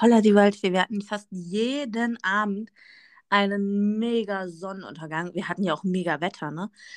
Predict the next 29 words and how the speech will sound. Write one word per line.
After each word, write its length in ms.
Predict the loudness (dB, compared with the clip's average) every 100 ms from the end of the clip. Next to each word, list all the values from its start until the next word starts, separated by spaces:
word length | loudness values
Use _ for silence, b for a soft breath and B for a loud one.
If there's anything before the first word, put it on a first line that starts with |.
| B
Also 180 | -6 -4
ich 80 | -4
mein, 220 | -4 -6 -6
Rügen, 600 | -6 0 0 2 -2 -4
wir 100 | -6
hatten 180 | -8 -8
zweiundzwanzig 680 | -2 0 0 -4 -6 -6
bis 160 | -12 -10
vierundzwanzig 680 | -6 -6 -4 -6 -6 -10 -8
Grad 480 | 0 2 4 0 -6
und 120 | -8
es 160 | -6
war 160 | -8 -8
so 560 | -8 -2 2 2 0 -4
windstill. 920 | -2 0 0 -4 -14 -8 -6 -6 -6
Also 220 | -6 -6 -6
die 100 | -8
Freundin, 380 | -2 0 0
mit 100 | -2
der 100 | -4
ich 140 | -6 -8
gefahren 360 | -12 -8 -8
bin, 120 | -8 -8
und 160 | -8
ich, 160 | -8 -6
wir 60 |
haben 120 | -6 -2
beide 280 | -2 -2
gedacht, 320 | -4 -2 -4